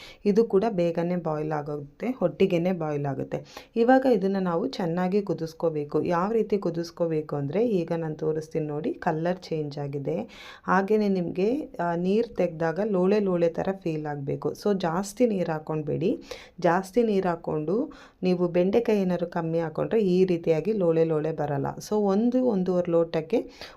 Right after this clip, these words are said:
ಒಂದು ಹತ್ತರಿಂದ ಹನ್ನೆರಡು, ಆ, ಬೆಂಡೆಕಾಯನ್ನ ಹಾಕ್ಕೊಳ್ಳಿ. So ಅದು ಕರೆಕ್ಟ್ ಕ್ವಾಂಟಿಟಿ ಅಂತ ಹೇಳ್ಬೋದು. ಸ್ವಲ್ಪ ಜಾಸ್ತಿ ಆಗೋದಾದ್ರೆ ಕಮ್ಮಿ ಹಾಕ್ಕೊಳ್ಳಿ, ನೀರನ್ನ ನೀವು ನೋಡಿ ಹಾಕ್ಕೊಳ್ಳಿ. ಇವಾಗ ನಾನು ಇದನ್ನ ಚೆನ್ನಾಗಿ ಬಾಯ್ಲ್ ಮಾಡ್ಕೊಂಡಿದ್ದೀನಿ,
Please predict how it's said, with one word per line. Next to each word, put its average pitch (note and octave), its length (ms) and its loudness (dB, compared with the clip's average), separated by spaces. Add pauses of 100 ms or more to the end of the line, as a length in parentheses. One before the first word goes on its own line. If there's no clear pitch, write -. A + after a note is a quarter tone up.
ಒಂದು F#3 440 4
ಹತ್ತರಿಂದ A3 640 0
ಹನ್ನೆರಡು, F3+ 840 0
ಆ, E3+ 240 0
ಬೆಂಡೆಕಾಯನ್ನ E3 640 0
ಹಾಕ್ಕೊಳ್ಳಿ. D#3 480 -4
So A3 180 -4
ಅದು E3+ 220 0
ಕರೆಕ್ಟ್ D#3+ 400 -4
ಕ್ವಾಂಟಿಟಿ D3 520 -4
ಅಂತ C#3+ 160 -6
ಹೇಳ್ಬೋದು. C#3 420 -2
ಸ್ವಲ್ಪ G3+ 260 0
ಜಾಸ್ತಿ G3 460 2
ಆಗೋದಾದ್ರೆ F3+ 520 2 (460)
ಕಮ್ಮಿ A#3+ 320 6
ಹಾಕ್ಕೊಳ್ಳಿ, G3+ 540 4
ನೀರನ್ನ B3+ 400 6
ನೀವು G#3 300 0
ನೋಡಿ F3 240 2
ಹಾಕ್ಕೊಳ್ಳಿ. C#3+ 520 -4 (400)
ಇವಾಗ C4+ 320 6
ನಾನು G#3+ 280 2
ಇದನ್ನ G3+ 320 2
ಚೆನ್ನಾಗಿ G3 560 0
ಬಾಯ್ಲ್ F3 340 0
ಮಾಡ್ಕೊಂಡಿದ್ದೀನಿ, D#3+ 920 -2